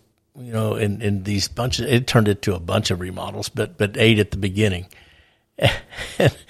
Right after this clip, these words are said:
And, and each one of those bathroom remodels, it was several bathrooms in these stores.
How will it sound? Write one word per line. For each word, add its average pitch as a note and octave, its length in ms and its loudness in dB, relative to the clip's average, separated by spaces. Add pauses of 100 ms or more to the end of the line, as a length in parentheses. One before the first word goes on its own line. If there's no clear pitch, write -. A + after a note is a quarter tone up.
(400)
And, C3 180 4
and B2 540 2
each D#3+ 280 0
one F#3 160 6
of C3+ 80 4
those G2+ 200 4
bathroom A2 460 2
remodels, G2+ 520 2
it A#2 80 0
was G#2+ 120 0
several C3 360 6
bathrooms F#2+ 520 0
in F#2 100 -6
these F2+ 280 -6 (260)
stores. - 520 -2